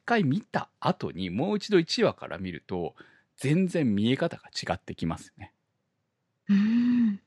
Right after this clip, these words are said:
Speaker 1: あの、やはりキャラクターに対する思い入れが全然変わってるわけじゃない。
Speaker 2: うん、まさにそうですね。もう好きな気持ちがすごいどんどん高まってきますからね。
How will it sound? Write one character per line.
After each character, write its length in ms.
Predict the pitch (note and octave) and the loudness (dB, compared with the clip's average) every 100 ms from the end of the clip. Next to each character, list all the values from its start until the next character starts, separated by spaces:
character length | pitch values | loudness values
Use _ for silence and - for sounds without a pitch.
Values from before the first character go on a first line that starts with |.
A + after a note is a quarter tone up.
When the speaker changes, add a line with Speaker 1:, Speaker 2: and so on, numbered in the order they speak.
| _ _ _ _ | _ _ _ _
Speaker 1:
あ 140 | - E2+ | -8 -6
の、 240 | E2 D#2+ | -6 -4
や 100 | E3 | 0
は 60 | C#4 | 0
り 100 | - | 0
キ 140 | E3 | 2
ャ 20 | |
ラ 120 | G#3 | 2
ク 100 | A3+ | 2
タ 80 | - | 0
ー 40 | A#3 | 2
に 100 | A3+ | 2
対 180 | A3+ | 2
す 100 | G#3+ | 0
る 120 | B2+ G2 | -4 -4
思 180 | G2+ | -2
い 40 | G2 | -2
入 100 | G2 | -2
れ 0 | |
が 100 | - | -4
全 180 | - A#2+ | -4 -4
然 80 | - | 0
変 80 | A2+ | 2
わ 80 | B2 | 2
っ 60 | _ _ - | _ _ -2
て 100 | C3+ | 2
る 80 | |
わ 80 | A#2+ | 2
け 80 | - | 0
じ 100 | - | -6
ゃ 40 | |
な 80 | - | -16
い。 60 | - _ _ _ _ _ _ _ _ _ _ _ _ _ _ _ - | -20 _ _ _ _ _ _ _ _ _ _ _ _ _ _ _ 0
Speaker 2:
う 80 | F#3 | 2
ん、 260 | E3 D#3 - | 2 -2 -2
ま 180 | E3+ G3 | 2 6
さ 100 | G#3+ | 6
に 100 | F3 | 6
そ 200 | F#3 E3+ | 4 4
う 60 | |
で 100 | D#3+ | 2
す 160 | - D3 | -2 0
ね。 320 | D#3+ F3 - _ - - _ _ - | 2 0 -2 _ -20 -20 _ _ 4
も 140 | G3+ | 4
う 0 | |
好 60 | F3+ - | 4 -2
き 160 | - F4+ | 4 6
な 200 | C#4+ F#3+ | 8 6
気 160 | - | 6
持 120 | F#3+ G3 | 6 6
ち 200 | - F#3+ | 2 2
が 240 | F#3 F3+ | 4 2
す 260 | - - G3 | -2 0 4
ご 160 | C#4 | 6
い 60 | B3 | 6
ど 160 | B3 | 6
ん 60 | C#4+ | 6
ど 100 | B3+ | 6
ん 40 | |
高 220 | F3+ F3+ F#3+ | 4 0 2
ま 120 | G3 | 2
っ 40 | |
て 80 | - | -2
き 100 | - | -2
ま 100 | E3+ | -2
す 80 | - | 0
か 80 | E3+ | 0
ら 120 | D3+ | 2
ね。 200 | D#3+ | 0